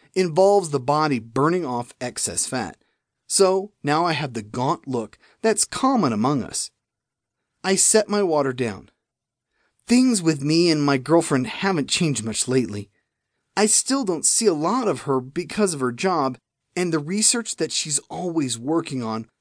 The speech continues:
whenever she's not busy with the job. I really thought that being her assistant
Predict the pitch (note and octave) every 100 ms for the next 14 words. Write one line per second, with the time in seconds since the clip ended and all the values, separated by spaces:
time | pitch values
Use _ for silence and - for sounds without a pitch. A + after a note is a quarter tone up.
0 | _ F3+ A3+ C#4 A3+ - D3 C3 D#3 B2+
1 | B2+ D#3 C3 A2 A#2 B2 D#3+ D3 G2 -
2 | _ _ _ _ _ _ - G3+ G3+ C#4
3 | A3+ - F3 D#3+ D3 C3 C#3+ F#3 E3 D3
4 | B2+ - D3 F3 D3+